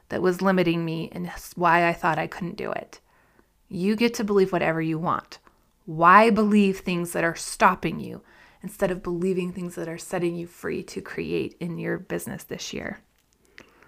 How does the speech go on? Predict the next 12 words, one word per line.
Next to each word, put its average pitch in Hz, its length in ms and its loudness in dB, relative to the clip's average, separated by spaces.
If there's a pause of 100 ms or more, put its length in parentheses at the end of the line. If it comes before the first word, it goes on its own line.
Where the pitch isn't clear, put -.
(960)
So - 180 -6
once 208 300 6
you've 247 220 6
done 262 260 12
this 180 200 8
for 202 100 2
the 196 120 6
things 220 260 8
that - 120 4
you 202 80 4
specifically 208 640 0
want 175 480 0